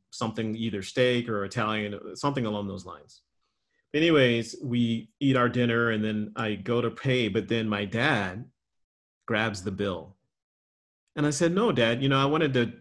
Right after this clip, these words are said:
I wanted to pay for you guys. I wanted to take you guys out to dinner." And he said, "No, no, no, son, I, I got it." And what was he doing? He, he was saying, "I see what you're doing. I,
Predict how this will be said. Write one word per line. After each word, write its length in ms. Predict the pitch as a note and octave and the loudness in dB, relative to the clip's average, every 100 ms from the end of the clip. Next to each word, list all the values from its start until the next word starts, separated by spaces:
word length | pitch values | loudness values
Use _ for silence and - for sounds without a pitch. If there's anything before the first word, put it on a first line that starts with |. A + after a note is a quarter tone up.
| - C3 | -10 -4
I 80 | |
wanted 340 | B2+ D3+ F3 C3+ | 0 0 0 2
to 160 | A#2 | 0
pay 280 | G2 D3+ D#4+ | 0 2 2
for 160 | - B2+ | 2 0
you 120 | G#2 | 0
guys. 180 | G2+ G#2 | 0 0
I 40 | |
wanted 220 | A#2+ A#2+ | 0 -2
to 60 | A#2+ | -2
take 120 | C3 | -2
you 60 | A#2+ | 0
guys 160 | A#2 | 0
out 160 | A2 G#2 | -2 -4
to 80 | G#2 | -4
dinner." 220 | B2 A2+ | -4 -4
And 80 | A2 | -4
he 80 | G#2 | -4
said, 200 | B2 A2+ | -4 -2
"No, 120 | A2+ | -4
no, 100 | G#2+ | -6
no, 120 | G2 | -8
son, 260 | G2 G2 G2+ | -8 -8 -8
I, 240 | G2+ G2+ _ _ - | -8 -12 _ _ -6
I 100 | B2+ | -2
got 260 | A2 F#2 F2+ | 0 0 -4
it." 140 | - - _ _ _ _ _ _ - | -12 -20 _ _ _ _ _ _ -2
And 80 | C#3 | 2
what 120 | C4 | 4
was 120 | A#3+ | 4
he 100 | D#3+ | 2
doing? 300 | C3 G#2 G2 | 2 2 0
He, 340 | G2+ F#3 - - | 0 0 -2 -4
he 140 | C#3 | 0
was 160 | D#3+ C#3 | 2 2
saying, 300 | C3+ A#2 - | 0 0 -2
"I 100 | A#2+ | -6
see 240 | A#2 E3 E3+ | -2 2 2
what 200 | F3+ F#3+ | 2 2
you're 80 | |
doing. 540 | F3+ B2 A2+ A2+ A2+ A#2 _ _ _ _ _ _ | 2 2 2 -2 -6 -12 _ _ _ _ _ _
I, 280 | G#2 A2 G#2+ | -2 -2 -4